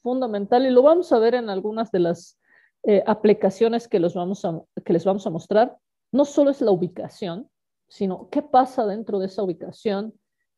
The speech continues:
en un conjunto de tiempo. Y lo que es más importante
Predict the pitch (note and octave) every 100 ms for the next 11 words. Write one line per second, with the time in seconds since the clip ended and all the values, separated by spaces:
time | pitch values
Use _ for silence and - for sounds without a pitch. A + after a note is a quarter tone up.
0 | _ A#3 A3 A#3 A#3+ - G3 F#3+ F#3+ E3+
1 | F#3+ F#3 F3 F3+ D3+ - D#3 D#3 F3 _
2 | _ _ _ - - _ - C#4 C#4 C#4
3 | G4 G4 E4+ D#4+ D4 C4+ A3 G#3 G#3+ G#3
4 | G3+ G3+ A3+